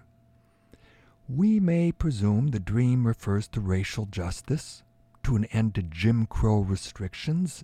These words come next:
and brutalities. Racial justice deferred is like dried up grapes,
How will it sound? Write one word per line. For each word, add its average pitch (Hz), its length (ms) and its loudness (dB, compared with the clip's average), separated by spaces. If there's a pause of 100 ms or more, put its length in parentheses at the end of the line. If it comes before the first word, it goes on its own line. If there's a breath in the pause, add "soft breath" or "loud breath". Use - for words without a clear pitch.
and 104 240 0
brutalities. 143 1000 0 (880 soft breath)
Racial 127 400 2
justice 143 760 -2 (280 soft breath)
deferred 131 880 2 (540 soft breath)
is 104 320 -2
like 92 300 -4 (220)
dried 104 300 0
up - 160 -6
grapes, - 720 -2